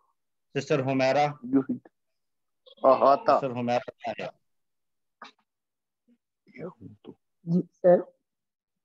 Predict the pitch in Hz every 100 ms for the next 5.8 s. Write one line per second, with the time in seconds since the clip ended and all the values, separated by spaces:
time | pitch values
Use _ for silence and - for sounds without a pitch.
0 | - - - 214 170 - - _ - 220
1 | 226 220 202 170 220 233 240 208 208 190
2 | _ _ _ _ _ _ _ _ _ _
3 | _ _ 104 90 _ - 143 160 160 151
4 | 156 143 139 139 135 127 117 117 139 135
5 | 127 131 123 131 127 120 120 120